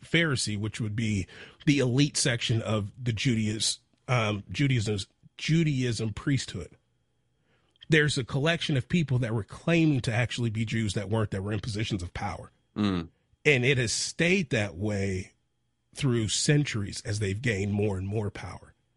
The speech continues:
Speaker 1: As they've gained power, they also have brought their religious views into vogue.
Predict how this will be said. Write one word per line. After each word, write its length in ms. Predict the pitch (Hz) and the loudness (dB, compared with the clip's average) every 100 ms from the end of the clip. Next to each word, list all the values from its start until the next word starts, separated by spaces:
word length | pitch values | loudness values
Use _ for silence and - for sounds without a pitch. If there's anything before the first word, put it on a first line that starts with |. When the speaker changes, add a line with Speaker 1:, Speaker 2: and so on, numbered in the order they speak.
| _ _ _ _ _ _ | _ _ _ _ _ _
Speaker 1:
As 300 | 123 160 180 | 4 4 4
they've 200 | 180 151 | 0 -2
gained 300 | 143 135 117 | 0 0 0
power, 500 | - 170 180 123 107 | -2 -2 0 2 0
they 180 | 104 113 | 0 -4
also 380 | - 139 131 131 | 0 0 2 2
have 140 | 107 - | 0 -2
brought 240 | 107 101 | -4 0
their 120 | 110 | 0
religious 560 | 98 95 110 151 127 - | -2 0 2 2 0 -2
views 480 | 127 104 104 95 - | -2 0 2 0 -2
into 260 | 113 95 110 | -4 -2 -2
vogue. 460 | 101 104 98 - | -2 -4 -6 -12